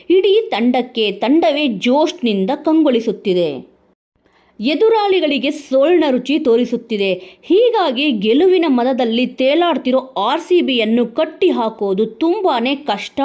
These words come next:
ಆಗಿದೆ ಸಿ ಎಸ್ ಕೆ ತಂಡಕ್ಕೆ. ಒಂದೆಡೆ ಆರ್ ಸಿ ಬಿ ಗೆಲುವಿನ ಮೇಲೆ ಗೆಲುವು ದಾಖಲಿಸುತ್ತಾ ಇದೆ, ಇತ್ತ ಸಿ ಎಸ್ ಕೆ ಸಮಸ್ಯೆಗಳ ಮೇಲೆ ಸಮಸ್ಯೆಯನ್ನು ಎದುರಿಸುತ್ತಾ ಇದೆ. ಪವರ್ ಪ್ಲೇ ಸ್ಪೆಷಲಿಸ್ಟ್ ದೀಪಕ್ ಚಹರ್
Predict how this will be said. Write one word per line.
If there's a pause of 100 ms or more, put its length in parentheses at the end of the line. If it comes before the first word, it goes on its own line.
(100)
ಆಗಿದೆ
ಸಿ
ಎಸ್
ಕೆ
ತಂಡಕ್ಕೆ. (1000)
ಒಂದೆಡೆ
ಆರ್
ಸಿ
ಬಿ
ಗೆಲುವಿನ
ಮೇಲೆ
ಗೆಲುವು
ದಾಖಲಿಸುತ್ತಾ
ಇದೆ, (420)
ಇತ್ತ (280)
ಸಿ
ಎಸ್
ಕೆ
ಸಮಸ್ಯೆಗಳ
ಮೇಲೆ
ಸಮಸ್ಯೆಯನ್ನು
ಎದುರಿಸುತ್ತಾ
ಇದೆ. (800)
ಪವರ್
ಪ್ಲೇ
ಸ್ಪೆಷಲಿಸ್ಟ್
ದೀಪಕ್
ಚಹರ್